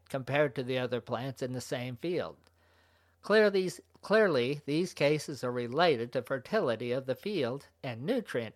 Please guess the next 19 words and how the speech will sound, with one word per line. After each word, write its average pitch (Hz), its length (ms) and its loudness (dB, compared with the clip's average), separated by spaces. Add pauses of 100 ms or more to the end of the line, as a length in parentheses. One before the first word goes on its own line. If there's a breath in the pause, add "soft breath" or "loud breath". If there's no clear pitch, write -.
uptake 131 520 -8
by 120 160 -2
the 131 100 -8
plants. - 640 -8 (920 soft breath)
There 147 100 4
are 147 60 4
four 214 500 8
major 175 380 2
elements 127 500 2
that 120 140 -10
commonly 160 600 0
cause 127 460 0
the 151 60 -4
c-, - 260 -10 (120)
corn 135 380 4
to 127 100 -10
turn 143 260 0
light 131 320 -2
yellow 135 440 0